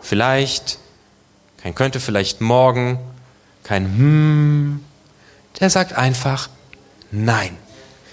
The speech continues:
Der ist völlig klar. Und ich möchte mir diese Klarheit des Josef hinter die Ohren schreiben. Wie oft sage ich, „Hm,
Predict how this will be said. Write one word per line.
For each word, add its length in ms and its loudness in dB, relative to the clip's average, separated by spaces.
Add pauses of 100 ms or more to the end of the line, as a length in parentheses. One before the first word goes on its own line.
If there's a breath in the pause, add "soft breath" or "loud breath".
(200 loud breath)
Der 180 2
ist 340 -2 (640)
völlig 720 -2 (320)
klar. 480 -4 (680 loud breath)
Und 120 2
ich 180 -2
möchte 440 2
mir 200 4
diese 300 -2
Klarheit 720 -2
des 280 -2
Josef 380 -2
hinter 300 -2
die 180 -4 (260)
Ohren 280 2
schreiben. 440 -4 (440 loud breath)
Wie 180 4
oft 280 0
sage 280 0
ich, 260 0 (840 loud breath)
„Hm, 680 2